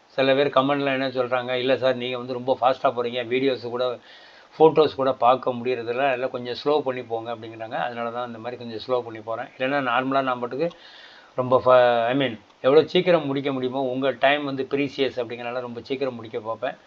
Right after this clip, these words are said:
உங்களுடைய வேண்டுகோளுக்கு இணங்க தான் இந்த மாதிரி இது, உங்களுடைய அன்பு கட்டளை. சரிங்க, அந்த ப்ராப்பர்ட்டியை பத்தி இப்ப நம்ம தெளிவா பேசலாம். தனி வீடுங்க, பெரம்பூர் பேரக்ஸ் சாலையில இருக்கு, கொசப்பேட்டு, சென்னை பன்னெண்டு. இது ல-, பின்கோடு.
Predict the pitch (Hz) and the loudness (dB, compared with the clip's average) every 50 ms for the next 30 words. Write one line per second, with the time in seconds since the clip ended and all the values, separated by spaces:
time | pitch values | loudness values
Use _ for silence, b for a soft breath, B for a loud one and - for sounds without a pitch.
0 | b b b b b - 131 131 135 127 127 123 120 139 147 151 147 139 139 131 | b b b b b -4 -2 0 0 2 2 2 2 0 2 4 4 4 4 2
1 | 123 120 123 117 117 123 127 123 117 123 143 165 - - _ - 113 113 110 117 | 0 -4 -6 -6 -6 -6 -4 -4 -4 -4 -4 -6 -8 -14 _ -12 -12 -10 -8 -8
2 | 120 120 120 110 107 120 135 139 120 117 120 117 120 117 113 120 123 123 117 127 | -6 -6 -6 -6 -6 -6 -6 -6 -8 -8 -6 -2 -2 -2 -2 -2 -4 -2 -2 -2
3 | 120 110 113 113 123 131 B B B B B B B B B - 151 143 143 135 | -4 -4 -4 -4 -6 -6 B B B B B B B B B 4 6 6 6 6
4 | 131 123 123 127 123 123 - 127 135 151 160 151 156 135 143 139 120 131 123 120 | 4 2 2 4 2 2 6 10 10 10 10 8 4 2 2 0 -2 -2 -2 -2
5 | 139 139 131 131 127 120 120 120 113 127 117 120 127 135 135 123 - 120 107 113 | -2 0 0 -2 -4 -4 -8 -8 -6 -6 -2 -2 0 0 0 0 -2 -6 -6 -4
6 | 120 131 143 - - 120 127 135 139 139 127 120 127 135 127 123 117 123 131 131 | -6 -6 -6 -4 -2 -2 0 2 2 0 2 2 2 2 2 0 -2 -4 -4 -6
7 | - - 127 127 135 143 143 143 139 131 123 135 127 131 135 135 - - 131 123 | -2 0 2 2 2 2 0 0 -2 2 4 4 4 4 4 2 -2 -6 -12 -8
8 | 104 113 117 120 123 120 120 117 110 107 - 123 123 - B B B B B B | -4 -4 -4 -2 -4 -4 -6 -8 -10 -10 -10 -12 -12 -12 B B B B B B
9 | B B - 135 127 - 175 165 170 - 135 123 113 127 127 - - - - 127 | B B -2 -2 6 6 4 6 6 0 0 0 0 -4 -6 -6 -10 -4 -2 -2
10 | 123 127 127 131 131 135 131 - _ - 120 120 123 120 117 104 113 120 - _ | -2 -2 -2 -2 -2 -4 -4 -6 _ -8 -6 -6 -6 -8 -8 -8 -12 -14 -14 _
11 | _ _ _ - 120 123 120 127 123 120 113 113 117 120 120 117 117 113 110 - | _ _ _ -8 -8 -4 -2 0 0 0 -2 0 0 0 0 0 0 -4 -6 -6
12 | 135 131 135 131 - 135 123 117 117 | -4 -4 -4 -2 -2 -2 -2 -2 -4